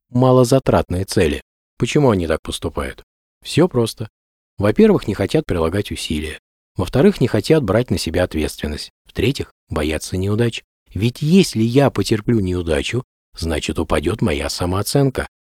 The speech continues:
А я уже успел назначить себя победителем. Как же быть?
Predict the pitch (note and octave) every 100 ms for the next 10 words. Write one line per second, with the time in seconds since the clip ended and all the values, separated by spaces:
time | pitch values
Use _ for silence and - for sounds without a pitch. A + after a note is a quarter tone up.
0 | _ _ - F3 A#3 C3+ C3 A2+ G3 F3
1 | G#2+ G2 B2+ G2+ - F2+ G#2 A2 A2 F2+
2 | D2+ D#2 D#2 - _ _ C#2+ C#2+ D2 F2
3 | A#2+ C#3